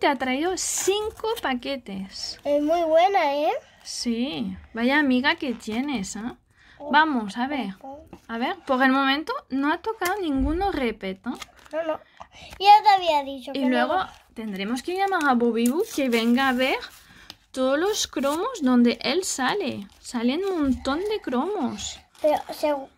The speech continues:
Speaker 2: seguro que vendrá, no le tenemos que llamar porque ¿no te había dicho ya mi amigo un día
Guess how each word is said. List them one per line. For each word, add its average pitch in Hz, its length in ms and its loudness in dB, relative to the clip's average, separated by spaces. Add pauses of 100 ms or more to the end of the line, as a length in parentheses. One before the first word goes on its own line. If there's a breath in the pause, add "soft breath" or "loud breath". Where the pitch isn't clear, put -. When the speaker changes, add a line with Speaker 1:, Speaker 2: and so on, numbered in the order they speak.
(100)
Speaker 2:
seguro 311 540 2
que 381 100 4
vendrá, 285 480 2
no 302 180 0
le 285 140 0
tenemos 359 480 2
que 330 80 0
llamar 277 440 4
porque 294 280 -8 (800 loud breath)
¿no 302 220 0
te 285 80 2
había 330 200 4 (200)
dicho 370 200 0
ya 302 140 2
mi 294 160 -2
amigo 277 380 -2
un 277 80 -4
día 262 280 -4